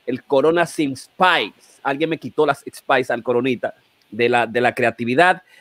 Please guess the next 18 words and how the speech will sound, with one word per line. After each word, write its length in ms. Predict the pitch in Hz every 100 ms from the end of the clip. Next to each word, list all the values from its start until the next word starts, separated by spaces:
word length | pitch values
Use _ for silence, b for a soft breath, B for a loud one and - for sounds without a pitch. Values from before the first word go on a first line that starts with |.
| b
Como 180 | 131 123
siempre, 420 | - 156 147 175
nosotros 280 | 139 131 120
traemos 280 | 131 147 143
Corona, 400 | 147 143 175 - b b
eh, 560 | 120 117 113 117 110 113 -
para, 480 | 135 139 160 170 -
eh, 400 | 123 113 110 107
traerte 440 | - 120 123 131 151
lo 120 | 143
mejor 360 | 120 - 135 143
de 120 | 165
ti, 180 | 156 143
para 240 | 135 113
que 80 | 104
tú 120 | -
los 100 | 139
utilices 600 | 131 156 151 - 156